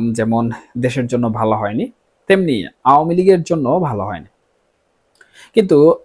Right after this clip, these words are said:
আমরা যেন আবারও সেই একই পথে আরো ভয়ঙ্করভাবে হাঁটতে শুরু করছি কিনা, সেই প্রশ্নটি আজ আন্তর্জাতিক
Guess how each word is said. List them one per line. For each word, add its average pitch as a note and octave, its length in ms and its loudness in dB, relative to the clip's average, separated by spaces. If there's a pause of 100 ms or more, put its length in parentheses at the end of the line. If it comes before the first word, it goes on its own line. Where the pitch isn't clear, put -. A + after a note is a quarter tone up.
(120)
আমরা F3+ 260 2
যেন F#3 180 0 (220)
আবারও E3 320 2 (140)
সেই B2+ 260 -2 (320)
একই F#3 360 2
পথে D3 440 -4
আরো C3 320 2
ভয়ঙ্করভাবে D3 680 0
হাঁটতে D#3 380 -6
শুরু C#3 220 -6 (180)
করছি E3+ 340 -4
কিনা, F2 200 -8 (480)
সেই C#3 180 0
প্রশ্নটি F3 540 -2
আজ C3 160 4 (440)
আন্তর্জাতিক C3+ 680 0